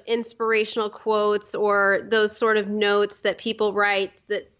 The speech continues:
you know, say Mike Dooley's Notes from the Universe, is that they really truly were notes to myself. I didn't have anyone else in mind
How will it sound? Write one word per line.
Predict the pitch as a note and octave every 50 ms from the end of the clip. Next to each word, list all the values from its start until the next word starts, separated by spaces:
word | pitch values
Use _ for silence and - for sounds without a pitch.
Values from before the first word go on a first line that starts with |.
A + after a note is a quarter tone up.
| _
you | - A3+ G#3+
know, | G3+ G3 F#3+ F#3+ F#3+
say | G3 - - A3 G#3+ G3 G3 F#3+
Mike | - G#3+ G3+ G#3 G3+ G3 G3 F#3+ -
Dooley's | G#3 G#3 G#3 G3+ G3+ G3+ G#3 G3 G3+
Notes | G#3 G3+ G3 - -
from | - A3+ G#3+
the | G#3+ G#3
Universe, | G3 G3+ G3 G3+ G3+ G3 G3+ G3 G#3 G3+ -
is | G#3+ G3+ G3 -
that | - G#3 G3+ G3 F#3+ - - - - - - - _
they | - C4 C4+ C4+
really | C4 D4 E4 F#4+ G4+ G#4+ G#4 G4+ G4+ G4 - -
truly | - - - - C4+ C4 C4 C4 C4 C4 C4
were | A#3 G#3 A3 A3 A3 G#3+ G#3+ G#3 -
notes | - G3+ G3+ G3+ G3+ G3 - -
to | - A3+
myself. | G3 F#3+ F#3 F#3 - G3 F3 C#3+ - - -
I | - G#3 A3
didn't | G#3+ B3+ C#4 E4+ F4 E4+
have | - - D4 C#4 C4 B3+ A#3+ A#3+ - G#3+
anyone | A3 A3+ B3 A#3+ A#3 A3 A3 G#3+ G#3 - -
else | - F#3+ G3 G3 G3 F#3+ - -
in | - G3+ G3+ G3 F#3+
mind | F3+ F3+ F#3 F3+ F3 E3 D#3+ D#3+ E3 F3+